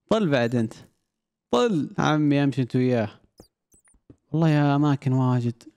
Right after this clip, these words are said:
أعوذ بالله. شوفوا، شوفوا كمية إكس بي. من كثر التكتيك. <laughs> الله يا ساتر الايرون اللي معي. مرة كثير.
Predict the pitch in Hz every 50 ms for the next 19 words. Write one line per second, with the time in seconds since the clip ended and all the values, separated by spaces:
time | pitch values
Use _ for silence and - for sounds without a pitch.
0 | _ - 120 123 131 135 135 127 - 127 131 131 131 131 127 123 123 123 117 117
1 | - _ - - 180 156 - - - 143 - - - 123 117 117 110 - 113 -
2 | - - - 110 110 - _ _ _ _ _ _ _ _ _ _ _ _ - 120
3 | - - 143 143 139 151 135 - - - - - - - - - - - - -
4 | - _ _ _ _ _ _ _ _ - 240 240 220 202 196 185 175 - - 180
5 | 196 214 233 226 202 196 208 208 - 320 330 320 311 - - 311 320 311 311 320
6 | 330 302 311 294 277 277 262 254 254 254 247 226 185 151 147 - - - 202 208
7 | 214 220 208 170 - 190 190 208 214 214 208 175 135